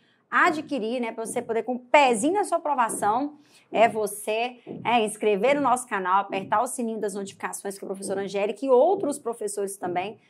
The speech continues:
é, vire-, virão aqui, tá, no nosso canal, trazer conteúdo de qualidade aí pra você que se prepara pra esse concurso público. E você que ainda não adquiriu o nosso preparatório, não perca tempo. Corra e adquira logo,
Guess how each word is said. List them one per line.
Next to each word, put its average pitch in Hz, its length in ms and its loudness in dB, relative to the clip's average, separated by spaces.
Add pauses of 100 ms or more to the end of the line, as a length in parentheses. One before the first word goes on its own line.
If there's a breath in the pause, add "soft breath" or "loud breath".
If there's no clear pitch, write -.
(160 soft breath)
é, 208 120 -2
vire-, 285 420 2
virão 285 560 6
aqui, 349 580 0 (160)
tá, 302 400 0 (160)
no 208 120 -4
nosso 214 320 -2
canal, 196 560 -4 (160)
trazer 196 260 2
conteúdo 214 400 -2
de 190 140 -6
qualidade 247 840 4
aí 208 100 0
pra 226 160 -6
você - 520 -6 (180 loud breath)
que - 80 -14
se - 140 -4
prepara 233 480 2
pra - 140 -6
esse 190 140 -4
concurso 214 440 -8
público. - 280 -6
E 415 80 6
você 453 320 4
que 392 120 0
ainda 359 180 4
não 359 140 4
adquiriu 349 420 2
o 349 40 -2
nosso 339 220 2
preparatório, 330 800 0 (220)
não 285 560 0 (100)
perca 240 400 -8
tempo. 285 480 -10 (240 soft breath)
Corra 226 320 -2
e 262 80 -6
adquira 277 460 -4
logo, 349 480 0